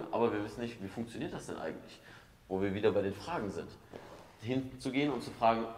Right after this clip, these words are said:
wie funktioniert Kraft, wie funktioniert Beweglichkeit? Wie werde ich beweglicher? Was für Contributing Factors, welche Sachen hängen damit einfach zusammen?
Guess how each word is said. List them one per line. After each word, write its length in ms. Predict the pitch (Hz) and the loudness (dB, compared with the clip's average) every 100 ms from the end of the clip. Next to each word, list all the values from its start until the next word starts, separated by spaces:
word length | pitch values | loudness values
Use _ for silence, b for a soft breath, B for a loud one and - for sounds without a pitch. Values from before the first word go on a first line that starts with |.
| - | -8
wie 80 | 98 | -6
funktioniert 460 | 98 117 127 165 - | -6 -4 -4 -4 -2
Kraft, 220 | 80 - 90 | -4 -4 -10
wie 80 | 95 | -8
funktioniert 420 | 127 127 131 151 | -8 -6 -4 -4
Beweglichkeit? 640 | - 87 - - - - - B B - | -6 -10 -12 -16 -16 -16 -20 B B -6
Wie 160 | 110 | -2
werde 200 | 110 135 | 2 2
ich 100 | 131 | 2
beweglicher? 420 | 131 131 151 - 87 | -2 0 0 0 4
Was 220 | 92 - - | 6 6 2
für 460 | - 143 147 147 - - - - - - - - b b b b | 2 8 8 8 4 -8 -12 -18 -20 -20 -20 -20 b b b b
Contributing 540 | 135 - 147 143 143 | 0 4 4 4 2
Factors, 600 | 131 143 139 143 139 139 | 6 6 8 8 8 6
welche 280 | 127 135 135 | 4 4 4
Sachen 300 | 123 131 139 | 2 2 2
hängen 240 | 131 147 156 | 2 6 8
damit 320 | 127 135 - | 8 6 4
einfach 400 | 120 123 - - | 0 0 -4 -6
zusammen? 600 | - 113 92 147 180 92 | -8 -6 0 2 4 0